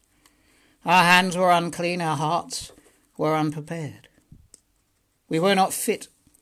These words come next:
even to eat the crumbs from under your table. But you, Lord,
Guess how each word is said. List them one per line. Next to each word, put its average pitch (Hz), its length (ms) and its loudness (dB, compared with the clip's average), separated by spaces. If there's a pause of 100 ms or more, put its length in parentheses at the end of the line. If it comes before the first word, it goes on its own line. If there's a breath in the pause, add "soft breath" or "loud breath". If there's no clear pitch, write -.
(140)
even 175 280 -4
to 170 140 -10
eat 180 200 -8
the 185 100 -10
crumbs 131 600 -2
from 147 120 -2
under 139 200 -2
your 139 220 -4
table. 135 480 -8 (1200)
But 147 180 -10
you, 170 320 -4 (460)
Lord, 165 480 0